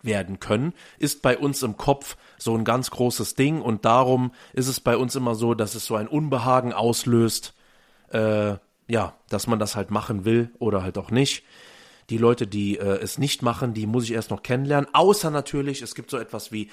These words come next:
yo, Ercan, ich konnt wirklich nicht sauber machen, ey, ich bin selber gerade aus, aus drei Nachtschichten gefallen, ich hatte einen brutalen Dienst,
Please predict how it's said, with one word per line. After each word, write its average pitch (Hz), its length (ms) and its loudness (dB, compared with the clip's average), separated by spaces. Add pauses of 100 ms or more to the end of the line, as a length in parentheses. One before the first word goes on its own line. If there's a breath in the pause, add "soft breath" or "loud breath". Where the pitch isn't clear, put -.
(140 loud breath)
yo, 135 240 4
Ercan, 127 420 0 (200 loud breath)
ich - 220 -2
konnt 131 300 0
wirklich 135 340 0
nicht 117 140 -4
sauber 127 280 0
machen, 113 300 -2
ey, 131 180 4
ich 117 200 -4
bin 127 140 -2
selber 123 360 4
gerade 127 380 2
aus, 117 280 0 (520 loud breath)
aus 123 300 -2
drei 131 260 -2
Nachtschichten 131 680 -2 (140)
gefallen, 127 560 0 (220 loud breath)
ich - 120 -6
hatte - 140 -10
einen 113 100 -16
brutalen 131 580 0
Dienst, 131 460 -2